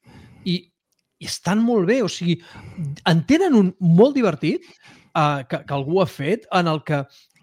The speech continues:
eh, és, a Tiana han, han, eh, hi ha hagut un atac de dro-, un atac de drons amb gas del riure. Llavors tens, eh, eh, unes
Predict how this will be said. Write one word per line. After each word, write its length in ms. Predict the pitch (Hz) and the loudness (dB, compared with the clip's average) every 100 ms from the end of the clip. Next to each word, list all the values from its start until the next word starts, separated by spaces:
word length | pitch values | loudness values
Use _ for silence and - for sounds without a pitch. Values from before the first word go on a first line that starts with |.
| - | -4
eh, 520 | 147 147 139 131 127 135 _ _ 160 151 | -2 0 -2 -4 -6 -10 _ _ -6 -6
és, 100 | - - | -8 -6
a 100 | 151 | -6
Tiana 600 | - 175 180 180 226 320 339 | -6 -2 0 2 0 -2 -2
han, 240 | 180 196 208 214 | -2 0 -2 -4
han, 220 | 180 190 | -4 -4
eh, 220 | 196 180 175 | -2 -2 0
hi 80 | 180 | 0
ha 80 | 175 | 0
hagut 240 | 196 214 | 0 0
un 140 | 233 | 0
atac 340 | 190 175 165 123 | 0 0 -2 -2
de 140 | 160 | -2
dro-, 220 | 139 156 202 | -2 -4 -2
un 160 | 208 | -2
atac 240 | 190 160 143 | -2 -4 -4
de 140 | 147 | -4
drons 320 | 143 220 254 - | -2 -4 -4 -4
amb 180 | 170 | -4
gas 220 | 156 175 156 | -2 -4 -2
del 140 | 202 | -4
riure. 360 | 139 123 113 104 _ _ _ _ | -4 -10 -14 -20 _ _ _ _
Llavors 240 | 160 156 - | -8 -6 -4
tens, 160 | 190 | -4
eh, 60 | 165 | -4
eh, 320 | - 160 - 156 156 | -6 -6 -4 -6 -2
unes 240 | 160 160 | -2 -2